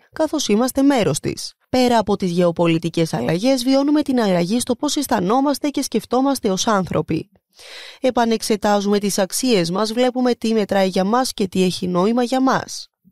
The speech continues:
Και όλα αυτά, όπως εξήγησε, σχετίζονται με τη νέα σχέση που αναπτύσσουμε με το φαγητό, στην πρώτη συζήτηση με θέμα The Future of Food,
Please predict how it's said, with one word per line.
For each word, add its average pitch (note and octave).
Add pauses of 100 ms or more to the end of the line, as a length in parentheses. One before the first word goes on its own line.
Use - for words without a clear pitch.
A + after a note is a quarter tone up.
(640)
Και -
όλα E4+
αυτά, B3+
όπως G3
εξήγησε, G3+
σχετίζονται C#4
με C4+
τη A3+
νέα G3+
σχέση G3
που F#3+
αναπτύσσουμε F#3
με F3+
το F3+
φαγητό, F3+ (200)
στην -
πρώτη E3
συζήτηση B3+
με C4
θέμα C#4
The A#3
Future A3+
of F3+
Food, F3